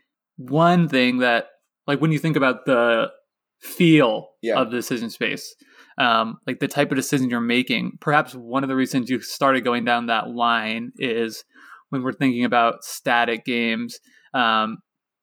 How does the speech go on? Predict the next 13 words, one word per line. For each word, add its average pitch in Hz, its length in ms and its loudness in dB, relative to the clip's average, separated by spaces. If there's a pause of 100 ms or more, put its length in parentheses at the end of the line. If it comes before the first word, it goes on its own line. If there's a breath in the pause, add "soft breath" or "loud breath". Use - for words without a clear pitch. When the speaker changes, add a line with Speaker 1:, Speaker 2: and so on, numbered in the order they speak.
(500)
Speaker 1:
like 165 240 2
rock, 127 240 2
paper, 123 240 -4
scissors, 139 440 -2
our 120 100 2
favorite 117 460 -2
example, 123 640 -4
Speaker 2:
<laughs> - 260 -4
Speaker 1:
right? 143 180 4
It's 147 160 0
really 160 400 4
a 135 240 0
mind 131 720 0